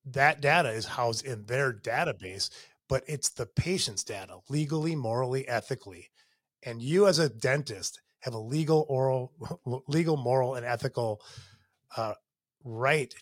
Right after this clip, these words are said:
to that, access to that data so you can provide the best care. And so right now what's going on is people are illegally withholding that data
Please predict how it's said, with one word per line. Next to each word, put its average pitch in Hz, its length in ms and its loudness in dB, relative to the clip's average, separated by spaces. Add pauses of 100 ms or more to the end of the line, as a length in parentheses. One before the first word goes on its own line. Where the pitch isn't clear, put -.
to 196 300 2
that, 120 340 -2 (160)
access 160 380 0
to - 80 -10
that 107 120 -8
data 110 220 -4
so 156 140 0
you 160 100 0
can 147 100 -4
provide 143 280 0
the 139 40 -8
best 147 260 2
care. 165 400 -2 (540)
And 127 140 -4
so 139 140 -2
right 147 360 0
now 123 240 -2
what's 127 140 -4
going 113 340 -4
on 98 340 -12 (420)
is 107 380 -8 (100)
people 143 420 0
are 104 420 -2 (1080)
illegally 170 960 2 (1500)
withholding 156 600 6
that 101 260 -2
data 92 300 -6